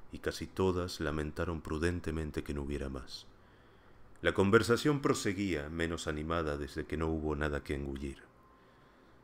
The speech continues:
Cerraba la noche. La oscuridad era cada vez más densa y el frío punzante penetraba y estremecía el cuerpo de Bola de Sebo, a pesar de su gordura.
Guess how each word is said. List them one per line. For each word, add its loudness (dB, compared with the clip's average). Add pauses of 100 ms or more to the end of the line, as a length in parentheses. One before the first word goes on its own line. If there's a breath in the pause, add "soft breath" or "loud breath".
(280 loud breath)
Cerraba 4
la 4
noche. -2 (760)
La 2
oscuridad 2
era 2
cada -2
vez -4
más -8
densa 0
y -2
el -4
frío -2
punzante -6
penetraba 4
y 4
estremecía 0
el 2
cuerpo 2
de -2
Bola 0
de -4
Sebo, -4 (920 loud breath)
a -8
pesar -4
de -6
su -6
gordura. 0